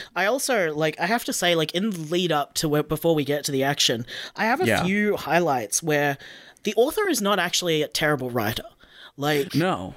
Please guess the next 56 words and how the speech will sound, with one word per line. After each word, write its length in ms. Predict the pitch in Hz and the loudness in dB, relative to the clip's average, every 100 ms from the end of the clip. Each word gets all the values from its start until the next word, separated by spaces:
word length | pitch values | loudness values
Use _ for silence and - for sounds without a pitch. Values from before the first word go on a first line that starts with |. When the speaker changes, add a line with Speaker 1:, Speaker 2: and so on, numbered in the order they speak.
| - | -4
Speaker 1:
there's 260 | 170 240 | 0 0
some 300 | - 302 247 | 0 0 -2
really 300 | 165 175 190 | 0 2 2
good 240 | 151 151 147 | 0 -2 -2
stuff. 280 | - 151 135 | 0 0 0
Like, 140 | 143 - | -2 0
I 80 | |
have, 160 | 175 202 | 0 0
I'd 160 | 170 - | -2 -2
like 140 | 190 226 | -2 0
to 80 | |
actually 240 | 196 160 147 | 0 0 0
read 240 | 147 139 | 0 0
this 160 | 143 151 | 0 0
bit. 160 | 135 | 0
This 160 | 156 160 | 0 0
is 140 | 160 | 0
not 220 | 147 165 165 | 0 0 0
a 40 | |
porny 400 | - 233 254 151 | 0 0 0 0
bit, 240 | 123 113 | -2 -4
but 100 | - 143 | -4 -2
I 80 | 190 | 0
really 240 | 208 170 | 2 0
liked 260 | 156 165 - | 0 -2 -4
it 60 | |
'cause 120 | - 139 | -2 -2
I 60 | |
thought 140 | 135 139 | 2 0
it 40 | |
was 120 | 131 | 2
well, 220 | 135 131 117 | 4 4 2
Speaker 2:
<laughs> 40 | |
Speaker 1:
it 100 | - | 0
was 120 | 131 135 | 0 2
a 40 | |
good 180 | 139 135 123 | 0 0 4
Speaker 2:
Go 120 | 110 | 6
for 60 | |
it. 60 | 143 | 8
Speaker 1:
description. 360 | 120 104 113 123 - - - - - | 6 2 0 -6 -12 -14 -12 -14 -8
Was, 340 | 139 143 139 - - - - - - _ _ | -2 0 0 -2 -12 -20 -20 -20 -20 _ _
"The 180 | 151 175 | -4 -2
dirt 380 | 156 202 254 - | 2 2 0 0
was 220 | 190 165 | -2 0
black 420 | 151 175 160 - | 0 0 0 -2
and 200 | 147 139 | -2 0
damp, 420 | 151 151 107 - - - - | 2 2 0 -8 -14 -20 -8
coated 420 | - 190 214 214 | 0 2 2 0
with 140 | 185 | 0
a 60 | 165 | -2
covering 580 | - 185 180 170 156 139 | 0 0 2 2 2 0
of 140 | 135 - | -6 -6
exotic 580 | 139 131 156 156 160 - | -4 2 4 4 0 -2
dry 280 | - 143 139 | -2 0 2
leaves. 600 | 127 127 92 82 - | 0 -2 -4 -4 -2